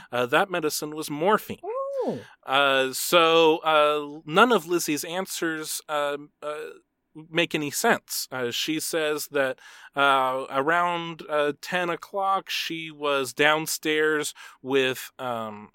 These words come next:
Speaker 1: uh, she was ironing things, and then she said that she was reading a magazine, and then she said that she was patching some clothes, and, uh, then around,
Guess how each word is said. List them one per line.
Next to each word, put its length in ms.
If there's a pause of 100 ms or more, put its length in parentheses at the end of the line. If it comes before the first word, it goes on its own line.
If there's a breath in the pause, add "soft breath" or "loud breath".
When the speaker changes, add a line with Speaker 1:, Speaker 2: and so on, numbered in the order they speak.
Speaker 1:
uh, 180
she 140
was 180
ironing 480
things, 560
and 160
then 140
she 160
said 200
that 140
she 140
was 180
reading 320
a 40
magazine, 800
and 380
then 140
she 160
said 200
that 100
she 160
was 100
patching 520
some 200
clothes, 800 (360 loud breath)
and, 580
uh, 360
then 380
around, 720